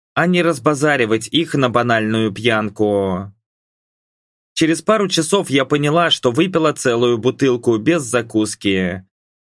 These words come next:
Мой организм уже привык к большим дозам алкоголя,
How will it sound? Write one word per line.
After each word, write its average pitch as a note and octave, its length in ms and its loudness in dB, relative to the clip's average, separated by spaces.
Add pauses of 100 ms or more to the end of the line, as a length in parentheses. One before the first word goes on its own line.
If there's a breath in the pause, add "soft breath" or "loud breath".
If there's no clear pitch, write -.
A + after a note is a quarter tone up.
(120)
Мой F#3+ 200 2
организм D#3 760 0
уже D3 260 2
привык D3+ 420 0
к G2+ 160 -6
большим A#2+ 500 0
дозам A#2 360 0
алкоголя, A#2 920 0